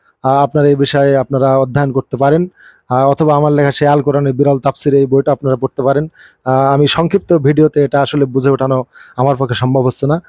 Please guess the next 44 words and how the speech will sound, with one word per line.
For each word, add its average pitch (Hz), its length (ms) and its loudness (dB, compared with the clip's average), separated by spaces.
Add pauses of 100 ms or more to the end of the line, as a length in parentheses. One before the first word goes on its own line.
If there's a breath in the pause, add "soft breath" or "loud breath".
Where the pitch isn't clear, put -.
(240 soft breath)
আহ, 131 120 0
আল্লাহ 147 240 2
তাআলা 151 160 2
এই 151 60 4
ব্যাপারে 143 280 2
তাহলে 143 260 0
আমি 143 120 -2
মনে 135 160 0
করি 131 140 -4
আমাদের 131 280 -4
সঠিক 127 380 -6
আল্লাহ 123 380 0
জ্ঞান 127 260 -2
দিবেন। 165 220 2 (460 soft breath)
আহ, 123 80 -2
আল্লাহ 147 280 2
তাআলা 143 180 0
আমাদের 139 280 0
সেই 135 220 -2
বুঝটা 127 300 -6
সকলকে 127 360 -4
দান। 120 180 -4
একটি 117 180 -2
মিজান 110 300 4
দেখাই, 131 400 0 (120)
আহসানুল 123 440 2
মিজান। 120 440 2 (640)
আহ, 113 160 -2
এটা 117 260 0
রাহাবার 117 320 2
পাবলিকেশন 113 560 0
থেকে, 110 260 -2
আহ, 113 760 0
আমরা 110 180 4
দেখতে 107 260 -2
পাচ্ছি 107 240 0
যে 110 80 4
আহসানুল 110 420 4
মিজান, 117 400 4 (640)
আহ, 113 140 2
এটা 117 220 0
হলো 131 400 2
রাহাবার 120 460 2
পাবলিকেশন। 107 600 0